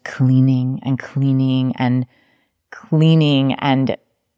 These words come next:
realizing that all these gems have been waiting for me in the dirt. <laughs> And it became really clear as I began to integrate these, these nuggets of wisdom that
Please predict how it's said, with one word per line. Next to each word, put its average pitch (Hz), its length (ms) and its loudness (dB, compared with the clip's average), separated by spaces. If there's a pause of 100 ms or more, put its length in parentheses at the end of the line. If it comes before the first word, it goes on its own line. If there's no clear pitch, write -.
(160)
realizing 147 880 2
that 139 160 0
all 143 160 -2
these 139 220 -4
gems 160 600 2
have 156 180 -4
been 143 280 0
waiting 160 420 2
for 151 160 -2
me 143 380 -2 (400)
in 156 160 2
the 139 80 2
dirt. 147 520 2 (220)
<laughs> 160 240 -6 (1000)
And 143 400 0 (180)
it 165 160 0
became 160 400 0
really 170 340 2
clear 170 320 0
as 151 140 2
I 147 80 0
began 151 360 0
to - 100 -6
integrate 170 580 2
these, 160 300 -6 (180)
these 147 540 -2
nuggets 151 520 0
of 131 220 -6
wisdom 147 560 0 (360)
that 147 200 0